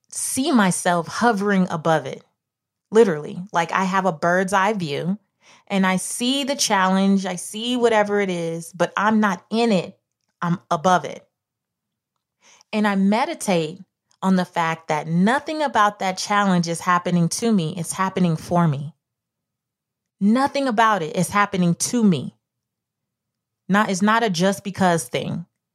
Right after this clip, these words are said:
And it's not that I did something to deserve anything negative, because I struggled with that. Religion kinda does that to you, but that's another story. I struggled with, "This must be happening because I did X, Y, and Z."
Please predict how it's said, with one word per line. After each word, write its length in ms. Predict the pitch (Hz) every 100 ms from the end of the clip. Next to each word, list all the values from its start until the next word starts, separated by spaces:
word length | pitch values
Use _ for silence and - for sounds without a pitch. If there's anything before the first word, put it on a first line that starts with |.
| _ _ _ 196
And 120 | 202
it's 140 | 190
not 240 | 202 220 214
that 200 | 202 190
I 140 | 180
did 240 | 180 196 190
something 380 | 190 175 180 165
to 120 | 165
deserve 560 | 160 147 160 143 139 -
anything 420 | 165 160 156 147
negative, 460 | 147 143 135 139 - _ -
because 280 | 185 185 160
I 80 |
struggled 460 | 151 - 175 160 147
with 180 | 147 147
that. 360 | 143 135 - _ -
Religion 560 | 170 180 185 165 156
kinda 260 | 156 151 143
does 220 | 147 143
that 160 | 143 131
to 100 | 135
you, 220 | 127 156
but 140 | 170 -
that's 200 | 151 156
another 240 | 143 139
story. 400 | - - - 170 - - - -
I 100 | 175
struggled 460 | - 208 208 196
with, 240 | 175 160 160
"This 180 | 185
must 220 | 185 170 -
be 100 | 160
happening 400 | 160 160 156 147
because 340 | 156 170 151
I 160 | - 151
did 220 | 147 143
X, 240 | 147 -
Y, 160 | 151 147
and 160 | 143
Z." 300 | 139 139 147